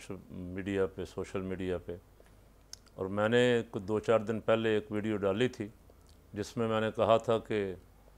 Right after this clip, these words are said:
एमक्यूएम ने ख़ुदकुशी की है और अपने पाँव पे कुल्हाड़ी मारी है और कई सालों से ये अवाम के साथ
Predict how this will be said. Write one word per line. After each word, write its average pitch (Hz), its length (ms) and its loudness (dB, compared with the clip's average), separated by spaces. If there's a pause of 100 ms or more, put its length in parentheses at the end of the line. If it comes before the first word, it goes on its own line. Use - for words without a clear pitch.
(440)
एमक्यूएम 123 500 4
ने 120 160 0
ख़ुदकुशी 120 540 -4
की 117 180 -2
है 101 180 0 (680)
और 104 120 0
अपने 110 300 0
पाँव 110 320 2
पे 113 140 0
कुल्हाड़ी 101 520 0
मारी 110 300 4
है 95 140 -4 (760)
और 98 120 -4 (120)
कई 127 220 4
सालों 123 420 6
से 123 220 2
ये 110 220 2 (220)
अवाम 104 400 2
के 110 140 -2
साथ 104 420 6